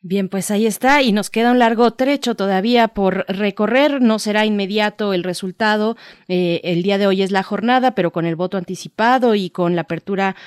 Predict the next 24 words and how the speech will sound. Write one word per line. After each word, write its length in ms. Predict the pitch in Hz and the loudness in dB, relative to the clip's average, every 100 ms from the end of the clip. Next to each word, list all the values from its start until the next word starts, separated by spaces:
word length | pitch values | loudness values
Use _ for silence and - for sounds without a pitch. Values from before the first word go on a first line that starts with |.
| - - | -20 -14
de 380 | 185 196 190 185 | -4 -2 0 -2
ciertos 540 | - 196 190 180 190 | -6 -2 -2 -2 -6
distritos 920 | 185 - 240 233 240 208 196 - - - | -6 -6 -4 -4 -2 -2 -2 -4 -12 -6
que 160 | 180 | -4
igual 320 | 170 175 185 190 | -2 -2 -2 -2
se 140 | 185 | -6
pueden 260 | 190 185 185 | -2 0 0
ir 100 | 175 | -2
hasta 240 | 170 175 | -4 -6
el 100 | 165 | -6
viernes. 540 | 190 247 240 233 226 | -2 0 2 0 0
En 140 | 196 190 | -4 -4
fin, 240 | 240 226 | -2 -2
Pensilvania 580 | 202 175 185 165 208 185 | -2 -4 -4 -6 -2 -2
está 220 | 180 185 | -4 -8
por 180 | 180 175 | -6 -4
ahí. 380 | 196 247 269 262 - - - _ _ 180 | -2 0 0 -2 -8 -20 -20 _ _ -4
Gracias, 580 | 220 277 277 247 208 | 0 2 2 0 0
doctor 280 | 196 190 240 | -2 0 2
Lorenzo 320 | 240 226 220 | 4 2 2
Meyer, 360 | 214 214 196 180 | 2 2 0 -2
por, 340 | 185 180 175 | 0 2 0
eh, 380 | 123 180 180 170 | -2 -2 -2 -2
siempre 640 | 180 233 208 220 208 190 | -2 -2 0 0 2 0